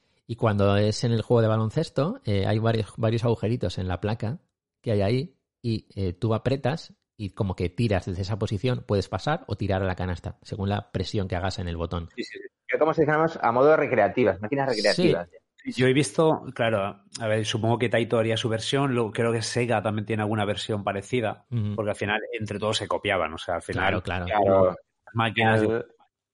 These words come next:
Speaker 3: hacían otras. Yo esas, he visto una parecida en el Museo de Máquinas Electromecánicas de San Petersburgo, en Rusia.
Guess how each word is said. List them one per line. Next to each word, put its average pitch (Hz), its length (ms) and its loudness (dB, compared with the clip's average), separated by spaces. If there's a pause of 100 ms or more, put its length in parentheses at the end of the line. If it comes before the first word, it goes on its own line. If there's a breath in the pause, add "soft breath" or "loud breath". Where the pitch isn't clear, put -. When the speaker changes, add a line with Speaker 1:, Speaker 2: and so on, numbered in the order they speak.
(160)
Speaker 3:
hacían 107 320 -2
otras. 120 500 0 (380)
Yo 113 540 2
esas, 135 440 -2
he 135 120 -2
visto 135 240 -2
una 147 220 2
parecida 131 720 0 (720)
en 117 160 -4
el 110 300 2
Museo 123 1120 2
de 117 580 -2 (140)
Máquinas 120 760 -6
Electromecánicas 110 1120 -2
de 98 540 2
San 101 240 -2
Petersburgo, 110 640 2
en 104 100 -4
Rusia. 127 440 -2